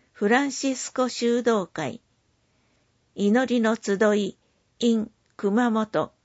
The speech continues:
希望を生きる人。ホープ。日時、五月三十一日土曜、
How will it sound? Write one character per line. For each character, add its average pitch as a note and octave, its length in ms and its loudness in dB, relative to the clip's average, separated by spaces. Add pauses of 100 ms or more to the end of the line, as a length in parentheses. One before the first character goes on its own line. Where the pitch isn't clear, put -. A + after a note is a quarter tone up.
(680)
希 G#3+ 180 0
望 C4 380 4
を A3 80 2
生 G#3+ 160 -2
き C4+ 180 -2
る F#3+ 140 0
人。 - 420 -2 (800)
ホ B3+ 300 2
ー - 20 -6
プ。 C#3+ 300 -4 (1600)
日 A#3 360 0
時、 F#3 280 -2 (300)
五 B3 160 2
月 B3 320 0
三 C4+ 340 -4
十 G#3+ 300 2
一 F#3+ 320 -4
日 A#3 320 -2
土 G3+ 160 2
曜、 G#3 400 0